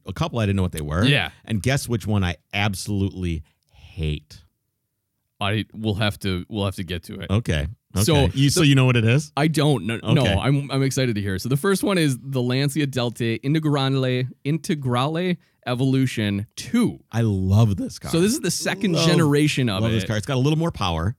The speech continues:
Speaker 2: Yep, a little
Speaker 1: Um,
Speaker 2: more power. Ref-, it's not
Speaker 1: but it was,
Speaker 2: totally different looking.
Speaker 1: but it was the, the,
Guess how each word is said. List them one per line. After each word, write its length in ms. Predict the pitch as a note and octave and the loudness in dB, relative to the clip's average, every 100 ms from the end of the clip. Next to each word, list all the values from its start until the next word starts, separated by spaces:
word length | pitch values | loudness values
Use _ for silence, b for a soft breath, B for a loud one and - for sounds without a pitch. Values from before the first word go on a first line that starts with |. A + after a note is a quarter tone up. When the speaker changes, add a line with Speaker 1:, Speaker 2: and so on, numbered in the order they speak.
| _ | _
Speaker 2:
Yep, 240 | C3+ E3+ | -2 -2
a 20 | E3+ | 0
little 160 | G3+ | 2
Speaker 1:
Um, 40 | A3 | 4
Speaker 2:
more 120 | G#3+ | 2
power. 440 | G3 F#3 F#3 F#3+ | 0 0 2 2
Ref-, 180 | F#3 E3 - | 2 0 0
it's 220 | F3 - | -2 0
not 260 | G#3 G#3 - | -4 -4 -4
Speaker 1:
but 120 | E3 F3 | -2 2
it 20 | |
was, 160 | F#3 | 4
Speaker 2:
totally 160 | G3+ G#3+ | 4 2
different 340 | F#3+ F#3 G3 | 0 -4 -4
looking. 600 | G3 F3+ G3+ G3 F#3+ F#3+ | -2 0 0 0 0 0
Speaker 1:
but 160 | F#3 D3+ | 0 0
it 80 | D#3+ | 0
was 180 | D3 - | -2 -4
the, 220 | C#3+ C3 - | -6 -6 -8
the, 120 | B2 | -8